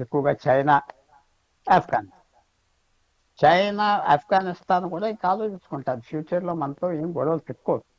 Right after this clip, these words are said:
పాకిస్తాన్ నమ్మదు. చైనా మలుపు తిరిగిందా, చైనా మైండ్ మార్చుకుంటుందా, ఇంకా బయటికి రావచ్చు. కానీ ఆలోచన ఉన్నది వాళ్ళకి. పాకిస్తాన్తో స్నేహం ఏంటి? వాళ్ళు మనతో స్నేహం పెట్టుకొని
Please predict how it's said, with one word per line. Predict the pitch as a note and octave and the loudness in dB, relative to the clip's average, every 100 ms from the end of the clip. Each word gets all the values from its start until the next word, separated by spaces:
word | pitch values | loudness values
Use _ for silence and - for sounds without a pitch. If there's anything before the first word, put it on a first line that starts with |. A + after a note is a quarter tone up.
| _ _ _ _ | _ _ _ _
పాకిస్తాన్ | C3 A#2 C#3+ D#3+ C#3+ A#2 | -6 -4 -2 -2 -2 0
నమ్మదు. | D3 B2 - _ _ _ _ _ _ _ - | 2 0 -4 _ _ _ _ _ _ _ -2
చైనా | G#3 B3 B3+ B3+ A#3+ D#3+ | 2 2 2 0 0 0
మలుపు | G3 - - | -2 -4 -8
తిరిగిందా, | F3+ E3+ E3 D#3 C#3 - _ _ _ - | -6 -4 -2 2 0 0 _ _ _ 4
చైనా | A3 A#3+ A#3+ G#3 | 4 6 0 0
మైండ్ | G3 G3 | -2 -2
మార్చుకుంటుందా, | D#3+ D#3 - C#3 C3+ A#2 - _ _ - | -2 -4 -8 -10 -10 -12 -16 _ _ -12
ఇంకా | G#3+ G#3 C#3 | 0 2 2
బయటికి | A2+ C3 G#2 | -2 -4 -14
రావచ్చు. | D#2 - _ _ _ _ - | -16 -20 _ _ _ _ 0
కానీ | C4 D4 G3 | 4 8 8
ఆలోచన | G#3+ B3 - F3 D#3+ | 6 2 0 -4 -2
ఉన్నది | D#3 A#2 | 0 -2
వాళ్ళకి. | A#2+ A2+ - _ _ _ _ _ _ _ _ _ _ C#3 | -6 -10 -18 _ _ _ _ _ _ _ _ _ _ -8
పాకిస్తాన్తో | B2+ E3 - D#3 D#3 D#3 - | -4 -6 0 0 0 -8 -8
స్నేహం | D3 C3 C3 | -6 -6 -6
ఏంటి? | A#2+ A#2+ A#2+ - _ _ _ _ _ C3 | -8 -10 -16 -18 _ _ _ _ _ 4
వాళ్ళు | C3+ A#2 | 4 4
మనతో | A#2+ D3+ D3+ | -2 -2 -6
స్నేహం | C#3+ C3+ C#3 | -6 -8 -8
పెట్టుకొని | C#3 - D3 | -10 -12 -12